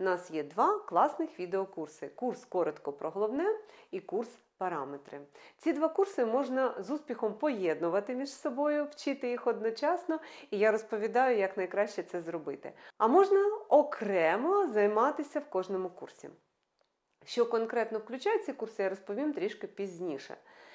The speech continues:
Хочу розповісти про результати. У нас є окрема сторінка Instagram, ви можете знайти відгуки нашої роботи за попередні роки. А можете на сайті Математичка ознайомитися.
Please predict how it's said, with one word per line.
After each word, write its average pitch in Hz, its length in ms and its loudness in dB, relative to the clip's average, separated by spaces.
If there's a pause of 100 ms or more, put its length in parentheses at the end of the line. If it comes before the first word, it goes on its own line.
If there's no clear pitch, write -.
(300)
Хочу 330 600 6
розповісти 247 880 2
про 226 640 2
результати. 196 840 -2 (540)
У 190 40 -4
нас 311 320 0
є 269 240 2
окрема 269 460 2
сторінка 180 840 -2
Instagram, 262 580 -2
ви 247 100 2
можете 214 360 -2
знайти 208 380 -2
відгуки 208 580 -4
нашої 180 400 -4
роботи 247 400 -2
за 180 140 -2
попередні 190 640 -4 (220)
роки. 202 360 -2 (300)
А 226 80 6
можете 381 360 2
на 262 140 2
сайті 311 380 0
Математичка 320 800 -4
ознайомитися. 226 800 0